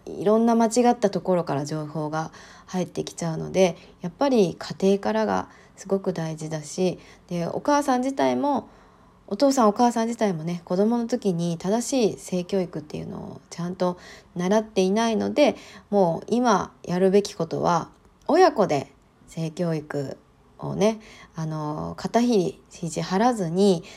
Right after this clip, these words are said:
楽しく学ぶことができたらいいんじゃないかなということで、えー、おむつなし育児アドバイザーでもあり、もう性教育の専門家でもあるあゆみさんにね、来週の金曜日、来週じゃないですね、この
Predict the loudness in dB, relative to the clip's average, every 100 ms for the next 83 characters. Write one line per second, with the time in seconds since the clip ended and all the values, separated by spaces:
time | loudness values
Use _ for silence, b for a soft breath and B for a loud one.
0 | B -4 0 0 -2 -4 0 0 0 -4
1 | B B -6 -4 -2 -4 -8 -6 -6 -6
2 | -8 -8 -10 -8 -8 -6 -6 -4 2 2
3 | 2 0 2 2 2 0 -2 -6 -8 -6
4 | -8 -6 2 6 6 4 B B B 0
5 | 2 2 0 0 0 -2 -4 -2 0 0
6 | 0 0 2 2 4 2 2 0 0 2
7 | 4 4 0 B B -6 -4 0 0 2
8 | 2 2 -2 -6 -4 0 0 0 0 -2
9 | -2 -4 0 2 0 B B B B -4
10 | -2 -2 -6 -8 -8 -6 -6 -4 -4 -4
11 | -4 -2 -2 -4 -8 _ -6 0 4 4
12 | 4 0 -2 -2 0 2 2 0 -4 -12
13 | -6 -6 -4 -4 -4 -6